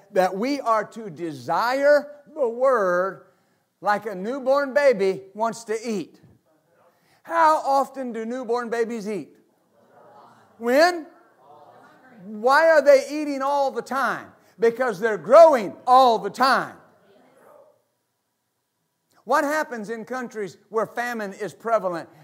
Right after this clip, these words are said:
and nutrition is scarce? What's, what's the first thing you notice about those children? They don't grow. Why don't they grow? Their bones aren't receiving the calcium.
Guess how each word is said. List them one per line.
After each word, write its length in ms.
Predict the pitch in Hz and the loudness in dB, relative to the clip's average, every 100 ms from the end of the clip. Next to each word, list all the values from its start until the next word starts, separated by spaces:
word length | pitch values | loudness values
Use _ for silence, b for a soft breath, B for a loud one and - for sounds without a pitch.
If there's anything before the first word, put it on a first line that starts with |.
| b | b
and 180 | 202 | -8
nutrition 680 | 202 202 - 262 240 226 175 - b | -8 -14 -10 -8 -8 -10 -12 -14 b
is 200 | 208 180 | -6 -6
scarce? 400 | - 226 190 151 - b | -6 -4 -4 -6 -14 b
What's, 260 | 226 277 | -2 -2
what's 260 | 262 285 285 | 0 -4 -4
the 80 | 226 | -8
first 300 | 277 262 262 | -2 -2 -4
thing 160 | 233 | -10
you 80 | 214 | -10
notice 320 | 220 233 180 | -8 -8 -8
about 220 | 190 202 180 | -8 -8 -8
those 180 | 180 | -12
children? 420 | - 220 165 123 98 _ | -10 -10 -8 -12 -20 _
They 140 | - 180 | -4 -4
don't 200 | 170 151 | -4 -8
grow. 340 | 156 147 - - _ _ _ _ _ _ _ _ _ _ _ _ _ _ _ | -6 -6 -6 -16 _ _ _ _ _ _ _ _ _ _ _ _ _ _ _
Why 200 | 240 262 | 2 2
don't 180 | 262 254 | 2 -4
they 140 | 262 | -4
grow? 380 | 214 285 277 143 - | -2 0 0 -2 -4
Their 200 | 247 240 | 2 2
bones 480 | 196 262 302 254 190 | 4 2 2 -2 -4
aren't 180 | 233 226 | -6 -6
receiving 400 | 202 254 247 220 | -12 -12 -12 -12
the 100 | 214 | -12
calcium. 560 | 240 262 233 - 151 | -6 -6 -6 -10 -14